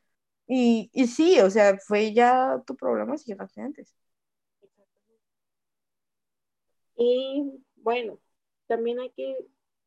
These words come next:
Speaker 2: <clears throat> saber que en una relación hay como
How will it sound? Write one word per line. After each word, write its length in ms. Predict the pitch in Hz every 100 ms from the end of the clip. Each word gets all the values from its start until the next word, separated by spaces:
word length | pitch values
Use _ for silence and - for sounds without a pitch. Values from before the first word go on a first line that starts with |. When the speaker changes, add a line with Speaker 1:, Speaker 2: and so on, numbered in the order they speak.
| _ -
Speaker 2:
<clears throat> 440 | 269 254 233 _
saber 320 | 214 214 202
que 100 | 220
en 80 | 220
una 220 | 220 220
relación 880 | 226 233 214 196 202 196 202 214 233 _ _ _ _ _ _ _ _
hay 240 | 196 196 190
como 560 | 220 233 247 240 220